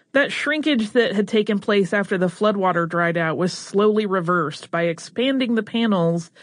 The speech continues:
with these tiny poplar wood pieces that were be inserted into slits in the back side of the panels. Another grant provided by Prada in twenty fourteen paid for the cost of very meticulously smoothing out and restoring the paint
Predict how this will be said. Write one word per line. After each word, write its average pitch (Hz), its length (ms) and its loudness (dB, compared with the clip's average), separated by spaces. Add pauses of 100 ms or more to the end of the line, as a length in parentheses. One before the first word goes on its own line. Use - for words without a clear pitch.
(240)
with 190 140 -4
these 214 180 2
tiny 247 420 2
poplar 226 540 0
wood 196 260 2
pieces 185 540 -2
that 170 140 -2
were 175 80 -2
be 180 440 -4
inserted 220 600 0
into 170 180 0
slits - 540 -2
in 180 80 0
the 170 80 0
back 165 280 -4
side 185 320 -2
of 151 80 -6
the 151 80 -2
panels. 139 720 -10 (640)
Another 262 380 4
grant 208 360 0
provided 175 400 -2
by 151 140 -2
Prada 240 640 0
in 180 120 -6
twenty 185 260 -4
fourteen 208 640 -2
paid 214 280 -4
for 214 120 -4
the 214 80 -2
cost 165 500 -2 (220)
of 190 140 0
very 202 440 2
meticulously 185 840 0
smoothing 208 600 0
out 165 320 0
and 175 120 -4
restoring 185 460 -2
the 202 80 0
paint 156 440 -4